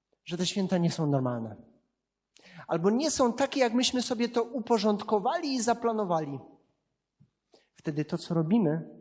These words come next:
ma sens, ma znaczenie przed Panem Bogiem. Jeśli o ten element nie zadbamy,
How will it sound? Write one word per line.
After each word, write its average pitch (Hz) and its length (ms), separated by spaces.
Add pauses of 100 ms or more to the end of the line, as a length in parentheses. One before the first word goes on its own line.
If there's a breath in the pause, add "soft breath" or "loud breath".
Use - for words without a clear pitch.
(320)
ma 147 100
sens, - 540 (1160)
ma 139 120
znaczenie 127 580 (680)
przed - 180
Panem 139 300
Bogiem. 113 600 (1200 loud breath)
Jeśli 185 400
o 175 80
ten 165 260
element 165 480
nie 160 160
zadbamy, 143 640